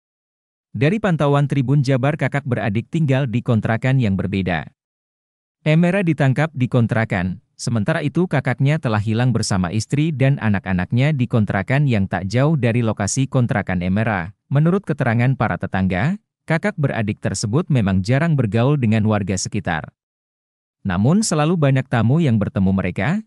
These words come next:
M R A yang memproduksi narkotika golongan satu itu terancam dengan hukuman penjara minimal dua belas tahun penjara dengan pasal seratus empat puluh empat ayat dua K U H pidana.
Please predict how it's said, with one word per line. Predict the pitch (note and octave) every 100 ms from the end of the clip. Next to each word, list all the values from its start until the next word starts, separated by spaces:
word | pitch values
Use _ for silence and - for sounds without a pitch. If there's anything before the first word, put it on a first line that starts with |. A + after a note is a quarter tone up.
| _
M | D3 D#3
R | E3+
A | F3+ F#3
yang | D3
memproduksi | C3 A#2 G#2 G#2 - C#3+
narkotika | C#3+ B2 C3 - B2 D3+
golongan | B2+ A#2+ G#2+ A2
satu | A#2 C3+ C3 C3+
itu | A#2+ D3 E3+
terancam | A#2 G2+ G#2 C3 D3
dengan | A2+ G2+ F#2+
hukuman | G#2+ A#2 A#2 C#3 C#3
penjara | G#2 G#2+ G2+
minimal | G#2+ F#2+ F#2 A#2+ D3
dua | A#2 B2
belas | G2 F#2
tahun | - A#2 A#2 G#2
penjara | G#2+ G2 A#2 C#3
dengan | D3 G#2+ G#2+ G2+
pasal | B2+ B2 C3+ C#3+
seratus | - A2 - C#3 -
empat | C3 D#3 -
puluh | D3 B2+ F#2+
empat | G2 F2+
ayat | F2+ G2+ B2
dua | - G#2+ A#2
K | A2+
U | F2+
H | F2+
pidana. | G2+ F2+ E2+ D#2 D2